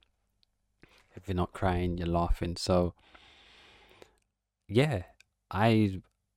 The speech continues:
to me, they're not hurting anyone, but someone get this person mentally screened and, um, see what's going on up here. See what's going on. I just,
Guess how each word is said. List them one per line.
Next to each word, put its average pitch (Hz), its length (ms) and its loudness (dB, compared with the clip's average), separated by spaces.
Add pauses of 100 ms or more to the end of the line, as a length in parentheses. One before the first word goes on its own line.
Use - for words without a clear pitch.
(1500)
to 101 120 -2
me, 165 520 4
they're 98 120 2
not 113 240 2
hurting 113 260 4
anyone, 98 420 4
but 87 300 0
someone 120 440 2
get 107 280 0
this 98 160 -2
person 90 600 -2
mentally 90 640 -2
screened 113 540 0 (1300)
and, 92 160 2
um, 90 260 0 (920)
see 120 160 2
what's 117 160 2
going 107 220 6
on 98 120 4
up - 160 0
here. 85 200 0 (120)
See - 160 -4
what's 104 140 -2
going 95 160 0
on. 90 140 0
I 104 160 -2
just, 107 260 -2